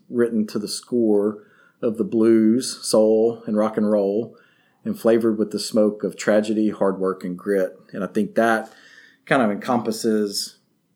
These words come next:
Memphis as a city, Memphis with its history and great things like the blues and rock and roll and soul music that were all born out of Memphis, and, and barbecue as well, that all these things were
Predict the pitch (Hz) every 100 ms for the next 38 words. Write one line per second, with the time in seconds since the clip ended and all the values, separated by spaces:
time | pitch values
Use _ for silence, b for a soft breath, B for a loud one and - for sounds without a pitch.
0 | _ 117 117 110 110 104 95 - 202 185
1 | 175 165 147 123 117 113 - 107 101 101
2 | - - - 147 139 147 135 135 131 113
3 | 98 98 B B B B _ - 127 131
4 | 127 123 120 113 110 104 - 98 110 107
5 | 104 101 104 101 110 98 101 101 104 104
6 | 104 _ _ _ _ _ _ - 113 107
7 | 113 110 107 104 110 104 104 95 101 104
8 | 98 98 95 98 - 107 107 - - 107
9 | 98 104 107 107 104 - 98 95 104 110
10 | 107 104 110 123 117 123 120 107 104 104